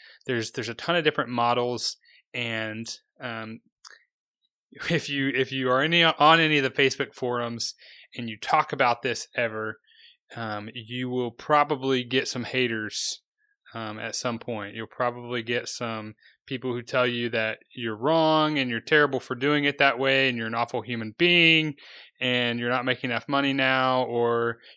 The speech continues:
you're stealing money from people 'cause your films aren't worth that much or whatever the case is. Uh, it's a hot topic,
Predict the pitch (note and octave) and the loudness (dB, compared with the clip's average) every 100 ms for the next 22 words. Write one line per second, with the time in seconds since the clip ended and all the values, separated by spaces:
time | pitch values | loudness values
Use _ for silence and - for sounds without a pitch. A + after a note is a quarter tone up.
0 | - A#2 - C3+ B2+ B2+ B2+ - B2+ C3 | -10 -6 -2 0 2 0 0 -4 -8 -6
1 | A#2+ B2+ A#2 B2 A2+ A2 A#2 A2 B2 A#2 | -6 -6 -4 -2 -2 -2 -4 -2 -4 -4
2 | A#2 A#2+ A#2+ B2 B2 A#2+ A2+ A#2 F#3 D3 | -4 -2 -2 -2 -2 -4 -4 4 6 6
3 | A#2 - A2 - G#2+ - - - - - | 2 -2 -4 -6 -10 -10 -18 -20 -20 -20
4 | - _ - D#3 C#3+ C3 C3 D#3 E3+ C#3+ | -20 _ -20 -6 2 4 6 8 8 8
5 | D3 D#3+ D3+ - - - | 6 8 6 6 -6 -16